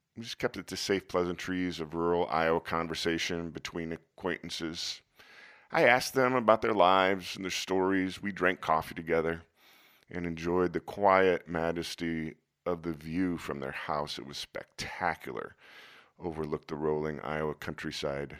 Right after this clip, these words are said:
I remember being envious of that view. I never invited them to church.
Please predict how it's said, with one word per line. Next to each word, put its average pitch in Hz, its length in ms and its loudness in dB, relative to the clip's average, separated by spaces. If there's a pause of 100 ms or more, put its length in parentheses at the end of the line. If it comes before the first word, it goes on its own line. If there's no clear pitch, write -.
(120)
I 82 40 -16
remember 85 300 -6
being 78 380 -8
envious 73 540 -6
of 71 140 -8
that 67 180 -6
view. 76 340 -6 (1080)
I 95 60 -2
never 117 280 10
invited 90 360 8
them 82 140 2
to 78 60 -6
church. - 540 -4